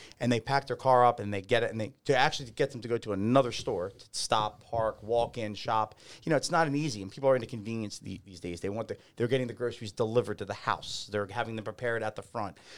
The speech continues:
So to take time, etch time out of their, out of their day to check out La Stalla Market, you know, it wasn't, it wasn't happening as quick as, as I thought. I thought La Stalla Market would immediately boom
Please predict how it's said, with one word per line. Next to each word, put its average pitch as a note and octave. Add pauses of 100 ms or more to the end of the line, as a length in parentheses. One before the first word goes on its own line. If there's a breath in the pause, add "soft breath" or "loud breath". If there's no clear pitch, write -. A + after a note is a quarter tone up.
So C3+
to B2 (440)
take D3
time, C3+
etch A#2
time C3+
out A2+
of G#2
their, G2+ (180)
out G#2
of G2+
their G2
day A2
to G2+ (100)
check A#2
out G#2
La F2
Stalla G2+
Market, D3 (480 loud breath)
you D#3+
know, C#3
it C3
wasn't, D#3+ (220)
it G#2+
wasn't C3
happening D3
as G2
quick D3
as, A#2+
as A2
I G#2
thought. A#2 (220 soft breath)
I C#3
thought D3+
La B2
Stalla C3+
Market B2
would G#2
immediately G#2
boom G2+